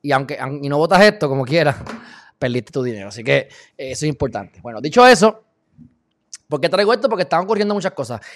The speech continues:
Ellos están ale-, que están robando. Ellos alegan que no cayeron. Lo consultaron con unos técnicos, con unos expertos en el tema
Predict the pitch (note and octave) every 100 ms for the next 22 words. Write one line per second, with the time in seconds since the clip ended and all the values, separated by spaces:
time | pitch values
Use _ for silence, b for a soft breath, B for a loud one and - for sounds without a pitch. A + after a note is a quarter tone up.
0 | B D#3 G#3+ G#3 A3 A3 D#3+ D#3 D3+ D#3
1 | D3 B2 A#2+ D#3 G#3+ A3 A3+ A3 D#3+ D#3+
2 | D#3+ b b D3 C#3+ D3+ F3 E3+ F3 C#3+
3 | C3 A#2+ A#2+ - - B2+ B2+ B2+ C3 C3
4 | D3 D#3+ F3 F3 F3+ - A3 G#3+ F3+ D3+
5 | D3 C#3+ D#3+ E3 E3 D#3 F3 E3 F3+ E3
6 | F3+ F#3 A#3 G3